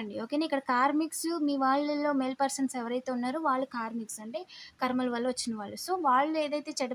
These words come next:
పనులు చేస్తున్నారో, పెండింగ్ పెట్టడం కావచ్చు, లేదా రావాల్సిన రాకుండా చేయడం, ముందుకెళ్ళకుండా చేయడం, లేదా నెగిటివ్ ఎనర్జీస్ చేయడం, ఇలాంటి ఏ అయితే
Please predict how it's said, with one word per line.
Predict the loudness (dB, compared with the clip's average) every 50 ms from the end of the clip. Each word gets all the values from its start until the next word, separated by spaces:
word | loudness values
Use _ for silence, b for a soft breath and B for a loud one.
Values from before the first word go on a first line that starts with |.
| -2
పనులు | 0 0 2 2 2 0
చేస్తున్నారో, | 0 0 -2 -2 -2 -2 -2 -2 -4 -4 -4 -4 -4 -6 B B B B B B B
పెండింగ్ | -4 -2 0 0 0 0 -2
పెట్టడం | -2 -2 -2 -2 0 0 2
కావచ్చు, | 2 2 0 -2 -4 -4 -4 -2 -2 0 -2 -2 -2 -2 -2
లేదా | -2 -2 -2 -2 0
రావాల్సిన | 0 0 0 -2 -2 -2 -2 -2
రాకుండా | -2 -2 -4 -4 -4 -4 -6
చేయడం, | -6 -6 -6 -6 -6 -6 -6 -6 -6 -8 _ B B B B B B 2
ముందుకెళ్ళకుండా | 4 4 4 4 2 0 0 -2 -4 -4 -4 -4 -6
చేయడం, | -6 -6 -6 -8 -6 -6 -6 -6
లేదా | -6 -6 -4 -4 -4
నెగిటివ్ | -4 -4 -2 -2 -2 -2
ఎనర్జీస్ | -4 -4 -6 -10 -10 -8
చేయడం, | -8 -6 -4 -2 0
ఇలాంటి | 0 0 0 0 2 4 4
ఏ | 4 4 2
అయితే | 0 -2